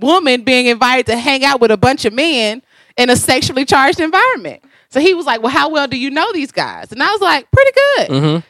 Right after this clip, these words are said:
Speaker 1: And so he was like, "Well, okay." So I was like, "I'm gonna ask if there's other girls going."
Speaker 2: Sure.
Speaker 1: They said, "Yes, other girls are going."
Speaker 2: Okay.
Speaker 1: So I was like, "Okay, cool." So I went, I, I linked up with your wife. Ha, ha, ha, kiki, kiki, had a lot of stuff to talk to her about.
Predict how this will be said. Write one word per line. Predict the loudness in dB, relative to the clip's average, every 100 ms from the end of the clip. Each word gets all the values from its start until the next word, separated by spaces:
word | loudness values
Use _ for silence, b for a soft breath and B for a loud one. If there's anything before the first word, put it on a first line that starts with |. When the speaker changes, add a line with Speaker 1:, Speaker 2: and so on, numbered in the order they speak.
| -2
Speaker 1:
And | 0
so | 2
he | 2
was | 2
like, | 0 -2 0
"Well, | 0 2 -2 -6 _ 0 0
okay." | 2 0
So | 0
I |
was | 0
like, | 0
"I'm | -2
gonna | -2
ask | -4 -4
if | -4
there's | -6 -2
other | -2 0
girls | 0 0 0
going." | -2 -2 -6 -2
Speaker 2:
Sure. | 0 0 B B B
Speaker 1:
They | 0
said, | 2 2 4 2 -2 -8
"Yes, | -2 0 0 -4 _ -4
other | -2 0
girls | -2 -4
are | -2
going." | -4 -4 -4
Speaker 2:
Okay. | -4 -4 -6
Speaker 1:
So | -4
I |
was | 0
like, | 0 0
"Okay, | 0 -2
cool." | 0 0 -4 _ _ _ _
So | -4
I | -2 -2
went, | 0 0 2 -2 -8 _ _ _ -4
I, | -2
I | -2 -6
linked | -4 -2 0
up | -2
with | -2
your | 0
wife. | 0 0 -2 _ _ _
Ha, | -2
ha, | -2 -2
ha, | -2 -4
kiki, | -8 -12
kiki, | -10 -6
had | -4 -4
a |
lot | -4 -4
of |
stuff | -6
to | -8
talk | -8
to | -4
her | -4
about. | -4 -8